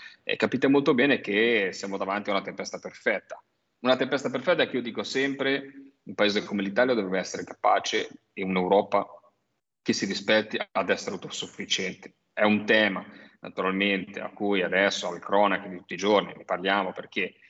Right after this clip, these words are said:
lo vediamo con il prezzo della bolletta di casa, ma, eh, non l'abbiamo ancora visto, perché poi abbiamo, insomma, si sono paventati dei razionamenti che poi non ci sono stati in questo momento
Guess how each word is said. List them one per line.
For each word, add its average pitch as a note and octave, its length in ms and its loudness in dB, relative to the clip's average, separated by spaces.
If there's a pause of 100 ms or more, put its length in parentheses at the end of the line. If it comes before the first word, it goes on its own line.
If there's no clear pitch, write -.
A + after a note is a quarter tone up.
(140)
lo F#2+ 100 -8
vediamo F#2+ 560 2
con G2+ 280 -4
il F#2 120 -10
prezzo F#2 320 -2
della F#2 120 -4
bolletta F#2 460 -2
di C#3 160 -4
casa, F2+ 600 0 (240)
ma, G#2 340 -2
eh, F#2+ 300 -8
non B2 180 4
l'abbiamo A#2 240 4
ancora G2+ 260 0
visto, A#2 380 -4
perché - 360 -10
poi A2 320 2
abbiamo, F#2+ 400 -2
insomma, F#2+ 340 -6
si - 100 -2
sono G2 160 -2
paventati F#2+ 540 2
dei G2+ 100 0
razionamenti G#2 580 -2
che - 100 -14
poi G#2+ 160 2
non G2 120 0
ci - 100 -2
sono F#2 200 -6
stati G#2+ 220 2
in F#2 60 -6
questo - 240 -10
momento F#2 520 -4